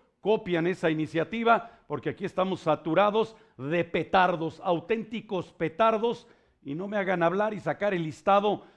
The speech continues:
de los petardos. Les voy a dar un solo dato. Ha habido dos torneos, en uno el Querétaro y en otro, otro equipo,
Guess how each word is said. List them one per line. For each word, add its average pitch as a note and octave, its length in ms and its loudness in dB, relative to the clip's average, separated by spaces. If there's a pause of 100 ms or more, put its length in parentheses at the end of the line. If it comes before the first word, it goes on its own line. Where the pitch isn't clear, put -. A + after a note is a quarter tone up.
(120)
de E3 160 2
los F3 340 0
petardos. G3+ 640 2
Les F#3 140 -4
voy B3+ 100 0
a B3+ 40 -2
dar A3+ 140 2
un A3 120 -4
solo A3 340 0
dato. D#3 320 -2 (440)
Ha F#3 100 2
habido G#3+ 260 0
dos A#3+ 280 -6
torneos, C4 720 -2 (280)
en E3+ 140 -2
uno G#3+ 180 -2
el F3+ 160 -2
Querétaro F#3+ 640 2 (280)
y D3 100 -4
en E3 100 0
otro, F#3 460 -4
otro F3 260 -2
equipo, B3+ 760 0